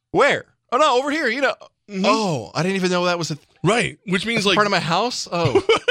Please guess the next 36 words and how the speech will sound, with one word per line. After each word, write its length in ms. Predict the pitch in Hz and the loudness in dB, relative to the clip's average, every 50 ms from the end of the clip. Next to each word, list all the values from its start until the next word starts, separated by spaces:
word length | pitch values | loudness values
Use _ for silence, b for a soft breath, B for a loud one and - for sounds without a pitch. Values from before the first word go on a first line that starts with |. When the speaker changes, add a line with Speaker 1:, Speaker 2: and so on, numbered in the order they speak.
| - - - - 453 - - - 440 - - B B B B B | -2 -2 0 -2 0 0 0 -2 -4 -6 -6 B B B B B
Speaker 2:
Well, 100 | - 285 | -4 -4
it's, 120 | 247 - | -4 -2
and 140 | - 247 220 | -2 -2 -2
it's 100 | 220 180 | -2 -2
one 120 | 208 220 226 | -2 -2 -2
of 60 | 226 | 0
those 160 | 214 196 - | -2 -4 -4
situations 540 | - 202 165 190 185 220 262 - - 190 156 | -6 -8 -6 -4 -4 -4 -4 -4 -4 -4 -4
where, 220 | 160 160 151 147 | -2 -2 -2 0
like, 180 | 147 147 135 127 | -2 -4 -6 -4
you 120 | 143 147 143 | -4 -4 -4
hear 320 | 127 147 180 214 226 214 | -4 -6 -6 -2 -2 0
about 380 | 214 180 147 143 135 127 123 120 | 0 2 0 0 0 0 -2 -4
it 200 | 120 127 - _ _ _ _ _ _ _ _ _ _ _ _ _ _ - | -4 -6 -8 _ _ _ _ _ _ _ _ _ _ _ _ _ _ -2
after 400 | 156 160 165 165 - 196 156 143 | 0 0 0 -2 -4 -6 -6 -6
it's 160 | 131 - - | -6 -8 -12
done, 640 | 139 123 120 120 139 151 190 208 156 110 101 120 - _ _ _ _ _ _ _ _ _ _ _ _ _ - | -20 -12 -4 -2 0 0 2 0 -2 -2 -6 -14 -20 _ _ _ _ _ _ _ _ _ _ _ _ _ -2
and 140 | 151 143 156 | 0 2 2
then 100 | 156 147 | 2 2
I 120 | 143 175 | 0 -2
have 120 | 202 214 185 | -2 -4 -6
to 80 | 160 | -8
think 220 | - - 151 131 131 | -6 -6 -6 -2 -2
back 180 | 143 135 131 | -2 -2 -2
to 40 | - | -4
the 80 | 147 127 | -6 -6
last 260 | 131 139 143 131 - | -4 -4 -4 -6 -6
two 120 | - - 131 | -8 -8 -6
years 320 | 120 135 170 202 185 147 | -4 -2 -2 -2 -2 -2
where 100 | 139 123 | -2 -4
it's 80 | 113 - | -2 -2
like, 220 | 127 110 104 _ _ _ _ _ _ _ _ _ - | -6 -6 -6 _ _ _ _ _ _ _ _ _ -4
there 100 | - 170 | -4 -2
was 120 | 208 185 | -2 -2
a 60 | 175 | -2
windowsill 720 | 131 117 127 143 160 175 185 180 - 233 220 202 233 220 | -2 -2 -2 -2 0 -2 -2 -4 -4 -4 -4 -6 -6 -8